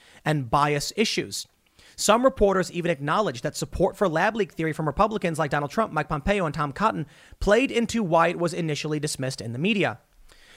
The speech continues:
Let me just say, because Republicans were right, the Democrats took the opposite approach and are yelling at Jon Stewart for daring to agree with the far right.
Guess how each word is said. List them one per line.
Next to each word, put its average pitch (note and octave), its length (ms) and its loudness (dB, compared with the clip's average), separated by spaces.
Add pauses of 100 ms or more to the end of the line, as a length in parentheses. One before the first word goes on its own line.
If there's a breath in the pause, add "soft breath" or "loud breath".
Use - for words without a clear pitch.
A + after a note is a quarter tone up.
(260 loud breath)
Let B3 240 4
me D4+ 160 0
just A3+ 320 -2
say, A3 360 2
because D#3 420 0
Republicans C4+ 800 0
were C4+ 140 2
right, D#3+ 340 2
the C#3 160 -8
Democrats F3 560 -2
took - 220 -6
the E3 140 -6
opposite D#3+ 360 0
approach C3+ 460 -2
and D#3 120 0
are C#3+ 140 0
yelling G#3 420 0
at F3 120 -4
Jon F3+ 260 2
Stewart G#3 360 -2
for F3+ 180 0
daring F#3 420 0
to F3+ 160 -4
agree F3+ 380 -2
with A2+ 140 -10
the B2+ 100 0
far A2 360 0
right. F2+ 260 -6